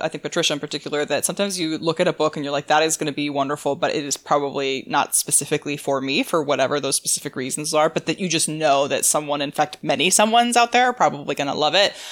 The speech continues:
I love that we get the opportunity to talk a little bit of more, more about these types of books, especially when the premises are really exciting. Um, this is one that a lot of, I've heard a lot of decent buzz about, and I want to read it very much.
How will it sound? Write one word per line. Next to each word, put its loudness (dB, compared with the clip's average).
I 2
love 4
that -2
we -2
get 0
the -2
opportunity -4
to -6
talk 4
a 0
little 2
bit -2
of 0
more, -2
more 4
about 2
these -4
types -2
of -6
books, 0
especially 0
when -6
the -6
premises 2
are 2
really -2
exciting. 0
Um, -4
this 0
is -2
one 4
that 4
a 0
lot 4
of, 0
I've 0
heard 2
a 4
lot 6
of -4
decent -2
buzz 4
about, 4
and -2
I 0
want 0
to -2
read -6
it -4
very -2
much. -2